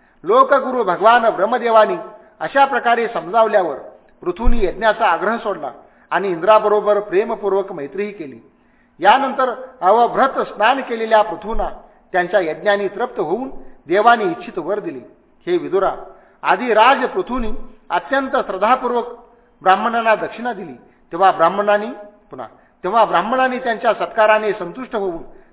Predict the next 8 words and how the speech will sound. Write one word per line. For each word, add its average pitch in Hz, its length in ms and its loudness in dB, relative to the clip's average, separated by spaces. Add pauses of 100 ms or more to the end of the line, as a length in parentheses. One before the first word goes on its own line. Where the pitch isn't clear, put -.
त्यांना 180 200 0
सफल 190 320 -2
होणारे 196 400 2
आशीर्वाद 196 420 0
दिले. 139 180 -12 (560)
ते 165 80 -6
म्हणाले, 160 320 -2 (520)
"महाभाहो, 190 840 2